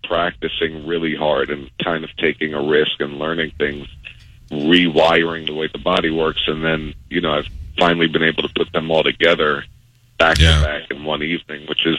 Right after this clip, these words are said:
Speaker 1: the show that you're gonna come see.
Speaker 2: By the way, I w-, my next question I was gonna ask you was advice for kids, 'cause my kid was the same thing. I must have bought him three, uh, different Magic starter sets when I was a kid. I had the Harry Blackstone, call the eight hundred number, get the set.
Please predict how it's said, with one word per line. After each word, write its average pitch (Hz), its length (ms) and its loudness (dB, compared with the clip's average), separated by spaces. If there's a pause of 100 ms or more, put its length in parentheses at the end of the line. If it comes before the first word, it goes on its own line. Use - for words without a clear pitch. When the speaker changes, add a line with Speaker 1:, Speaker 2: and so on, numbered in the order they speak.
Speaker 1:
the 80 60 2
show 80 340 4
that 73 160 -4
you're 71 140 0
gonna 69 200 -6
come 67 200 -12 (160)
see. 80 240 0 (320)
Speaker 2:
By 120 140 8
the 120 100 6
way, 104 280 4
I 76 100 -2
w-, 98 220 2
my 98 140 4
next 104 220 6
question 101 320 6
I - 20 6
was 87 80 6
gonna 90 120 6
ask 90 180 4
you 90 60 6
was 82 140 4
advice 85 460 4 (220)
for 82 380 2
kids, 92 280 2
'cause 87 160 2
my 98 200 6
kid 98 380 2 (380)
was 92 140 4
the 92 80 6
same 101 260 4
thing. 90 140 4
I 85 100 4
must 90 200 6
have 90 100 2
bought 92 160 4
him 85 180 4 (320)
three, 110 560 4
uh, 92 280 2
different 90 300 2
Magic 101 320 2
starter 104 300 4
sets 107 280 2
when 92 80 2
I 95 100 4
was 92 100 4
a 87 40 4
kid. 104 200 2
I 92 100 4
had 92 120 2
the 82 100 4
Harry 95 240 4
Blackstone, 104 640 2
call 101 220 2
the 98 80 2
eight 101 160 4
hundred 104 240 4
number, 101 220 4
get 98 180 2
the 95 80 4
set. 101 280 4